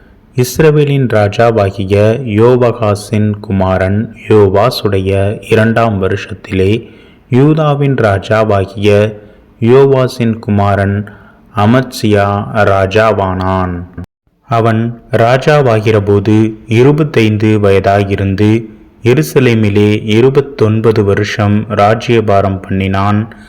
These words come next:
எருசலேம் நகரத்தாளான அவன் தாயின் பேர் யோவாதானாள். அவன்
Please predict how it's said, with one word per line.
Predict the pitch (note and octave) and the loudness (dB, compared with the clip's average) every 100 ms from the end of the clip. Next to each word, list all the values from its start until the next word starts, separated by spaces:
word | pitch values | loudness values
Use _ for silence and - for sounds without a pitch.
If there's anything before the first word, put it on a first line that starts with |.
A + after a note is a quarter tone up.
| - _ _ _ | -20 _ _ _
எருசலேம் | A2+ B2+ F3 E3+ E3 D3 C#3+ C3+ | 0 2 0 0 2 2 2 0
நகரத்தாளான | G#2+ A2 A2+ G#2+ - A#2 B2+ A2 A2 G#2+ A2+ | 0 2 0 -2 0 2 2 2 0 0 -2
அவன் | A#2 G#2+ G2+ G2+ | -2 -2 -2 -2
தாயின் | - A#2+ C#3 C3 A2+ - | -2 0 0 0 -2 -2
பேர் | G#2+ G#2 G#2+ G#2+ - - - | 2 4 2 0 -14 -20 -4
யோவாதானாள். | A2 A#2+ B2+ B2+ A#2+ G#2 G#2+ G2+ G2 G2+ G2+ G2 F#2 F2+ - - - _ _ _ _ _ | 2 4 4 4 2 2 0 0 0 0 0 -2 -4 -8 -18 -20 -20 _ _ _ _ _
அவன் | C3 A#2 A#2+ A#2+ | -2 0 0 -2